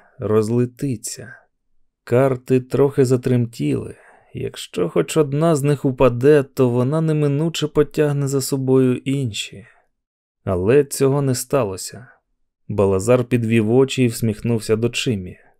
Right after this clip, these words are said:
«Піасан», сказав він. «Il Dio est buono,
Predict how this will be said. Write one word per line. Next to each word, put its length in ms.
«Піасан», 760
сказав 460
він. 240
«Il 320
Dio 200
est 200
buono, 580